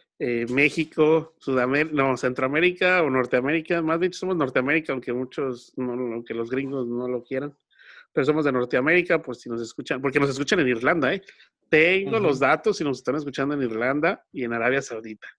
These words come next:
Speaker 1: A lo mejor un mexicano perdido por allá, pero nos están escuchando. Entonces,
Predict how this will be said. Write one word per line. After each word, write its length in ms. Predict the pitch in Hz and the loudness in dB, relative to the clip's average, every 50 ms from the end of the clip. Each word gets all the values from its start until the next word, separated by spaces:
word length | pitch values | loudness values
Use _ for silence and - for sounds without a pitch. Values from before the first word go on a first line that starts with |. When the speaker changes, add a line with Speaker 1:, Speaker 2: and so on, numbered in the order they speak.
| _ _ - _ - | _ _ -20 _ -8
Speaker 1:
A 120 | - 127 | -6 -4
lo 100 | 117 117 | -4 -2
mejor 240 | 117 113 - 127 131 | -4 -4 -2 -2 -2
un 80 | 135 | 0
mexicano 420 | 131 127 127 131 131 139 135 139 131 | 0 -2 -2 -2 -2 -2 -2 -2 -2
perdido 360 | 135 139 131 127 135 139 143 | 0 0 0 0 0 -2 -2
por 160 | 139 143 135 143 | -2 -2 -2 0
allá, 200 | 135 143 151 151 - | 0 0 0 0 -2
pero 160 | 120 110 104 | -4 -6 -6
nos 220 | 104 104 101 - | -8 -10 -14 -16
están 240 | - - - 113 117 120 | -18 -14 -10 -8 -8 -8
escuchando. 500 | 117 - _ - - - 90 87 - - _ _ _ _ - - - _ _ - | -10 -12 _ -16 -12 -12 -12 -12 -14 -18 _ _ _ _ -20 -20 -20 _ _ -4
Entonces, 560 | 165 151 143 - 156 165 151 175 175 175 175 | -4 -2 0 2 0 2 2 2 0 0 -2